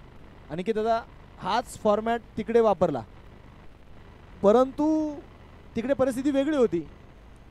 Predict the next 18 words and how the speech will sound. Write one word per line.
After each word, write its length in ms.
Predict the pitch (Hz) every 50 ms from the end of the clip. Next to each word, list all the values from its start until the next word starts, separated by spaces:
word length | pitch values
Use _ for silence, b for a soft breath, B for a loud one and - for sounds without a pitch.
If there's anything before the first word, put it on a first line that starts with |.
| - -
सकाळी 280 | - 160 - 196 214 214
साडेनऊला 380 | 196 202 196 220 220 220 226
पहिला 280 | 220 - 202 196 208 208
बॉल 260 | 185 175 180 190 208
पडून 260 | 214 - 214 208 214
देखील 220 | 208 - - 220 208 160
दहा 140 | 165 175 185
matches 280 | 202 196 185 180 180
पूर्ण 200 | - 175 175 170
होत 120 | 170 156 139 -
नव्हत्या. 220 | 131 120 107 107 101 - - - _ _ - - - -
तीन 140 | 226 233 240 196
तीन 100 | 269 269
षटकाचे 360 | - 262 240 240 240 247 240
matches 320 | 254 233 226 208 240 226 -
खेळाव्या 300 | - 202 208 208 202 196
लागल्या 240 | 180 170 165 156 139
तिथे. 180 | 127 117 107